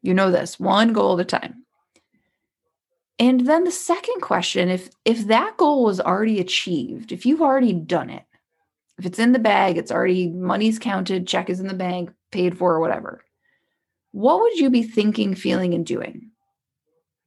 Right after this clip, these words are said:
then once it's finished? Okay, so sit in that for a minute.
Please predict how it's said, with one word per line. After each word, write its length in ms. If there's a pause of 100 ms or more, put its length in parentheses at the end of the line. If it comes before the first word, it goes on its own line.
(1500)
then 420
once 240
it's 120
finished? 540 (1900)
Okay, 400 (500)
so 120
sit 300
in 140
that 240
for 120
a 40
minute. 280